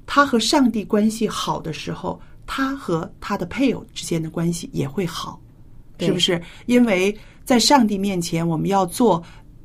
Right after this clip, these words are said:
Speaker 1: 哪一种人的话，我们自然会在配偶面前也会做那一种人，是不是？所以我常常就是说，呃，婚姻是两个人的生活，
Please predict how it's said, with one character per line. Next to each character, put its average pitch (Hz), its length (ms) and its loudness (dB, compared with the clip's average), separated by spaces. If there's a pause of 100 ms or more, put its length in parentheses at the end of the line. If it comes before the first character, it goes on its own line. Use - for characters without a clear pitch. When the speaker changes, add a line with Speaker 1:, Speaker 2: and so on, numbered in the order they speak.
(120)
Speaker 1:
哪 - 180 2
一 208 100 4
种 156 200 -2
人 143 240 -6
的 175 100 -2
话， 170 400 2 (300)
我 196 120 2
们 208 160 4
自 277 240 2
然 175 340 -2
会 220 180 4
在 175 200 -2
配 277 280 2
偶 - 180 -2
面 156 240 -2
前 160 320 -8
也 160 180 -4
会 190 160 0
做 180 220 -2
那 156 160 -2
一 151 60 -2
种 151 240 -8
人， - 280 -12 (320)
是 - 140 -2
不 185 80 -2
是？ 175 180 -2 (240)
所 277 160 4
以 277 40 8
我 196 160 4
常 170 260 -2
常 185 240 -4
就 196 140 -4
是 175 160 -4
说， 175 280 0 (340)
呃， 82 220 0
婚 - 240 4
姻 240 320 6 (500)
是 - 220 0
两 175 300 0
个 170 100 -6
人 147 160 -4
的 165 220 -4 (300)
生 220 280 4
活， 160 320 -8